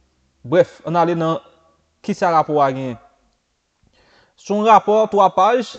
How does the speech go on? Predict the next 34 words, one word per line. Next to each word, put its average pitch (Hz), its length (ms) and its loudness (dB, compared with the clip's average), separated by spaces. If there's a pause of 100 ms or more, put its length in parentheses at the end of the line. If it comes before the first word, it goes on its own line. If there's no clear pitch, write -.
(120)
ki 170 100 -8
soti, 185 380 -6 (340)
nan 151 160 -4
rapò 160 300 0
a, - 80 4
m 165 80 -4
pral 165 180 -4
eseye 208 320 -4
fè 175 220 -2
yon 160 240 -6
brèf 156 320 -4
rezime, 156 560 -4 (580)
ebyen, 151 480 -6
e 147 140 -6 (420)
bay 156 220 -4
ki 170 100 -12
plis 165 300 -10 (840)
enpòtan, 202 560 0 (240)
nou 160 160 -6
pral 165 320 2
tire 202 320 0
nan 180 220 0
rapò 170 340 2
sa, 175 300 2
madanm, 143 260 0
mesye. 131 300 -10 (960)
Nan 196 160 4
rapò 262 320 6
Dimitri 226 540 -4 (240)
Ra 185 180 2
soti 180 380 -4 (100)
a, 233 140 2 (1000)
rapò 214 400 2
a 254 60 6